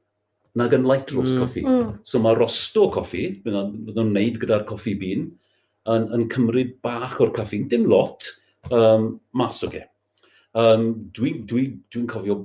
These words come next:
Speaker 1: blynydde nôl nawr, yym, awn ni mlaen i be-, beth ma' coffi yn, yn, yn gallu wneud. Yym, pr-, o'n i yn siop llyfrau, dwi'n meddwl, a ar ôl prynu cwpl o llyfrau, o'n i'n,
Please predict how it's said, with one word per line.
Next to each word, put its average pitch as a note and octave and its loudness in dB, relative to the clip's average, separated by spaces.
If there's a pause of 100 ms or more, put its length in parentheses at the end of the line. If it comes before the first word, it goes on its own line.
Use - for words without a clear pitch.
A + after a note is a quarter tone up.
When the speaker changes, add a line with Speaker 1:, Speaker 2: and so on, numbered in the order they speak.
(120)
Speaker 1:
blynydde G#2+ 2
nôl G2 0
nawr, D#2 -4 (720)
yym, A2 0 (400)
awn G#2+ 0
ni G#2 2
mlaen G2+ 2
i A2+ 2
be-, G#2+ -4
beth - -2
ma' G#2+ 0 (400)
coffi A2 -4
yn, G2+ 2
yn, G2+ 0 (100)
yn G#2 0 (200)
gallu - -4
wneud. F#2 -2 (540)
Yym, A2 4 (1120)
pr-, G#2 -4
o'n - -8
i - -6
yn - -4
siop D#2 -4
llyfrau, G#2 4
dwi'n F#2+ 4
meddwl, G#2 6
a G2 6 (140)
ar G2+ 2
ôl G2+ 2 (240)
prynu G#2+ 0
cwpl G#2 0
o G#2 0
llyfrau, A2 6
o'n G#2 2
i'n, G2+ 2